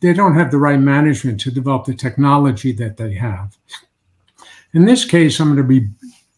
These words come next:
about my background. I'm an M D from New York University School of Medicine in New York. Uh, I'm still on the Board of Governors, uh, of the Alumni Association of the Medical School.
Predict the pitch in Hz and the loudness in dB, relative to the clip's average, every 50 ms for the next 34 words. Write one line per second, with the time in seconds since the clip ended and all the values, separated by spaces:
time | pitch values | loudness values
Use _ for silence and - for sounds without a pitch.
0 | _ _ _ 208 214 185 170 147 127 107 151 139 135 135 - - 127 120 120 120 | _ _ _ 0 2 4 2 2 2 2 0 0 0 -2 -4 -6 -6 -4 -4 -4
1 | 117 123 139 147 151 143 131 - - - - - - - - 196 220 220 202 180 | -4 -2 -2 0 0 0 -2 -4 -8 -16 -16 -14 -12 -4 -2 0 2 4 4 4
2 | 165 135 160 156 160 170 165 165 - 143 127 123 131 151 156 156 156 156 143 - | 4 4 4 4 4 4 2 0 -2 0 2 4 4 6 6 6 6 4 4 2
3 | - 147 135 131 123 151 139 - - 131 107 - - - 156 135 117 117 107 104 | 2 2 2 2 2 0 -2 0 -2 -4 -4 -4 0 2 2 2 2 -2 -2 0
4 | 127 139 147 170 180 170 - 185 202 202 185 143 123 123 131 123 117 120 123 135 | 0 2 2 2 0 0 0 0 0 2 2 2 2 0 0 -2 -2 -2 -2 0
5 | 147 165 202 202 202 - - - - _ _ _ _ _ _ _ _ _ 131 131 | 2 2 0 0 -2 -8 -16 -20 -20 _ _ _ _ _ _ _ _ _ -4 -2
6 | 127 123 120 123 147 151 143 131 113 139 139 135 127 113 101 - - - - 170 | 0 0 0 2 2 2 0 0 -2 -4 -4 -2 -4 -4 -4 -8 -8 -2 2 2
7 | 190 208 190 165 147 139 135 107 104 156 160 160 143 135 107 131 139 147 156 202 | 4 4 4 4 4 2 0 0 0 0 2 2 2 2 2 2 2 2 2 0
8 | 190 175 180 190 202 196 180 - - 135 123 127 127 131 139 135 117 123 131 131 | 2 2 2 2 0 -2 -4 -4 -4 -4 -4 -4 -4 -6 -6 -4 -2 0 0 0
9 | 123 131 147 151 156 156 160 160 160 160 123 - - 160 160 147 - - 165 160 | 2 2 2 2 4 4 4 2 2 0 0 0 0 0 0 0 0 0 0 0
10 | - - - 135 110 - 123 123 120 127 131 156 147 - 175 170 - - - - | 0 0 -2 -4 -2 -2 -4 -2 -2 0 -2 -2 -2 -2 -2 -4 -4 -4 -4 0
11 | 180 180 185 190 190 202 202 - | 2 4 4 4 2 -2 -4 -8